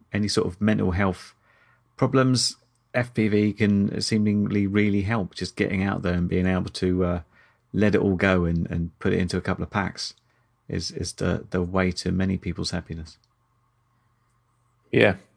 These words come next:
Speaker 2: definitely a good thing. Good reason to get outside as well, if, uh, you're not into your outdoor exercising, especially this time of year when the world is full of mud. You kind of need a reason to go and stand in the field, don't you? And it's, uh, nice to have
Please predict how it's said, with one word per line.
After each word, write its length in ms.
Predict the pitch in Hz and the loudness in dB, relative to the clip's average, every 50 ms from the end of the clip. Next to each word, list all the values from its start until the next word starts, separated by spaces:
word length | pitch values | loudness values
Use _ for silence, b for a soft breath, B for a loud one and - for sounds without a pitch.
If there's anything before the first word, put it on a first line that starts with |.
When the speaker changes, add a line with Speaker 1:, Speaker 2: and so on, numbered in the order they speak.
| _ - | _ -4
Speaker 2:
definitely 340 | - 98 90 - - - 90 | -2 -2 -2 -4 -6 -6 -2
a 40 | 85 | -2
good 140 | 95 85 | -2 -2
thing. 240 | - 95 92 92 - - _ _ _ _ _ _ _ _ _ _ _ _ _ _ _ _ | 0 0 -2 -2 -2 -8 _ _ _ _ _ _ _ _ _ _ _ _ _ _ _ _
Good 140 | - 160 160 | 4 6 8
reason 260 | 160 160 131 127 113 | 8 8 6 6 4
to 60 | 92 - | 6 8
get 140 | 117 117 | 8 10
outside 500 | 110 107 92 - - - 110 101 92 87 | 10 10 8 6 6 8 8 8 8 8
as 120 | 90 90 90 | 6 6 6
well, 300 | 101 98 95 98 95 - - _ _ - | 8 8 6 6 4 -2 -10 _ _ -6
if, 260 | - 90 - - - | -6 -6 -6 -2 0
uh, 220 | 101 92 90 87 - - | 2 4 4 4 2 0
you're 160 | - 92 90 | 0 0 2
not 180 | 92 90 - | 2 4 2
into 200 | 90 85 82 - | 2 0 2 4
your 100 | 95 92 | 4 6
outdoor 360 | 90 90 - - 92 90 90 90 | 6 4 4 2 2 4 4 4
exercising, 680 | 82 - - 92 - - 87 87 90 82 - 95 95 | 4 2 0 -4 0 2 4 4 4 4 2 0 0
especially 480 | 90 85 - - 98 90 - - 90 90 | 0 0 2 2 2 2 2 0 0 0
this 220 | 85 85 87 - - _ - | 0 0 -2 -4 -6 _ -2
time 240 | - 92 87 85 85 | 2 2 4 4 4
of 160 | 87 82 85 | 2 2 2
year 300 | 90 90 90 90 85 85 - - | 4 4 4 4 2 0 -2 -2
when 300 | - 90 87 85 82 82 _ _ _ _ | -2 -2 0 0 -2 -4 _ _ _ _
the 80 | - 98 | 0 4
world 320 | 95 98 95 90 87 85 | 6 6 6 6 4 2
is 100 | 87 78 | -2 -6
full 200 | - - 101 95 | -6 -2 -2 -2
of 120 | 85 78 - | -2 -2 -2
mud. 260 | 87 87 87 90 82 | 0 2 2 2 0
You 540 | - _ _ _ _ _ _ _ _ _ - | -2 _ _ _ _ _ _ _ _ _ 0
kind 140 | 107 101 98 | 2 2 2
of 80 | 90 | 4
need 180 | 98 104 98 98 | 4 4 4 4
a 60 | 101 | 4
reason 340 | 104 110 101 95 - - 85 | 6 6 4 4 2 -4 -6
to 80 | - - | -6 -2
go 120 | - 87 | 0 0
and 100 | 90 87 | 0 0
stand 280 | - - 90 85 85 85 | 0 0 0 0 2 0
in 80 | 85 | -2
the 40 | 87 | -2
field, 340 | - - 90 90 90 90 82 | -2 0 2 2 2 2 2
don't 200 | 95 87 - - | 0 0 -2 -2
you? 140 | 85 85 85 | -4 -4 -2
And 100 | 82 82 | -2 -2
it's, 200 | - - - - | -4 -4 -4 -4
uh, 140 | 87 85 - _ _ - - | -4 -4 -4 _ _ -8 -4
nice 200 | 92 87 - - | -4 -4 -4 -8
to 100 | - 82 | -10 -12
have 160 | 80 - - | -12 -12 -14